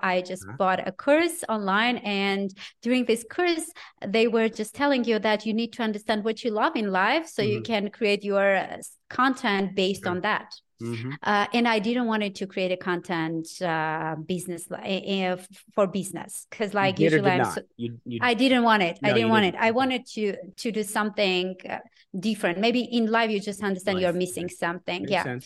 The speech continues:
Speaker 2: Yeah, absolutely.
Speaker 1: So I, I started to create my wheel of life.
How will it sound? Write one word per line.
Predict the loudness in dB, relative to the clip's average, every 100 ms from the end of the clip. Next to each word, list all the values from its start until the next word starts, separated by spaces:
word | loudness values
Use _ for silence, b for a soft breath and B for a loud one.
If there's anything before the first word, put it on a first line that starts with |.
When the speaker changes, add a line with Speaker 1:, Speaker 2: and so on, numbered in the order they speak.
| -6
Speaker 2:
Yeah, | -2 -2 -4
absolutely. | -8 -4 0
Speaker 1:
So | 4 4 4
I, | 2 2 2 2
I | -2 2
started | 4 4 2
to | -2
create | 0 0 0
my | 0
wheel | 2 0
of | 0
life. | -2 0 2 0